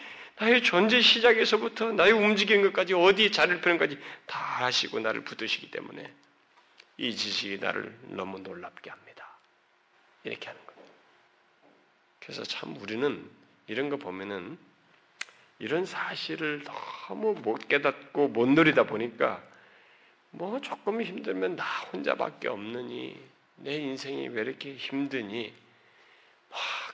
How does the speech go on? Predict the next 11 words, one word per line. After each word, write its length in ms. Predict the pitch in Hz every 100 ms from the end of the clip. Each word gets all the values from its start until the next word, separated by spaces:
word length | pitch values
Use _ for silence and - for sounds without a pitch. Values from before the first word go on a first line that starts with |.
| -
그러면서 420 | - - - -
마치 340 | 156 - 175
방치된 640 | - 117 120 - 156 165 160
것처럼, 460 | 165 - 170 120
하나님의 420 | 127 170 185 190 185
오른손으로부터 680 | 185 202 202 202 196 208
벗어난 420 | 160 165 202 220 233
것처럼 460 | 226 - 233 139 - - _ - _ _ _ _ _ _ _ -
막 460 | - - - -
푸념을 460 | - - 269 254 -
떠는 180 | -